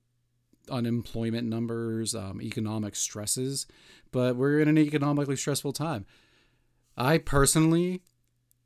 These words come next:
as somebody who has kept their job the entire time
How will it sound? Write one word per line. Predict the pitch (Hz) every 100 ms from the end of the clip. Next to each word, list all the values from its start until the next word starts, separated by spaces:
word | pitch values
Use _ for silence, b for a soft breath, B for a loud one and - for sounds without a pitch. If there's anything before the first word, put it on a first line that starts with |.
| -
as | 120 117
somebody | 143 131 131 127 123 117 - _ _ -
who | 131 120 117 113 - - _ - _ -
has | 135 123
kept | 156 147 -
their | 135
job | 123 127 143 - -
the | 143
entire | 135 147 139
time | 143 143 165 196